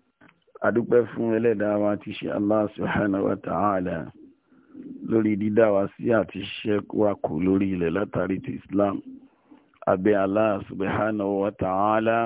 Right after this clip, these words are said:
kó jọ̀wọ́ jàre kó má yọ wá ní dáírà Islam. Insha Allah ta'ala, láàárọ̀ yìí a tún ní ká rán ara wa létí nípa àwẹ̀ tá a mọ̀ sí Àṣúrà. Àwẹ̀ ọjọ́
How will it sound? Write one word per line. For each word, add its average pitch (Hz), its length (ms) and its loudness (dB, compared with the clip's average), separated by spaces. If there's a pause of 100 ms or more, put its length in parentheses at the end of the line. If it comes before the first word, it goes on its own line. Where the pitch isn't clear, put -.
kó 117 120 -6
jọ̀wọ́ 101 380 2
jàre 95 400 0
kó 104 140 0
má 104 160 0
yọ 92 160 0 (100)
wá 92 100 0
ní 98 180 -2
dáírà 95 420 0
Islam. 90 380 -6 (1200)
Insha 160 260 2
Allah 127 260 4 (100)
ta'ala, 104 600 0
láàárọ̀ 113 480 0
yìí 95 160 -4
a 101 80 0
tún 110 180 -4
ní 110 140 -2
ká 104 120 0
rán 104 280 -2
ara 98 320 0
wa 98 180 2
létí 107 640 -4 (1000)
nípa 101 760 4 (840)
àwẹ̀ 95 680 2 (720)
tá - 200 -2
a 90 40 -2
mọ̀ 92 240 -6
sí 107 180 -2 (280)
Àṣúrà. 92 680 0 (1400)
Àwẹ̀ 95 340 2
ọjọ́ 120 260 2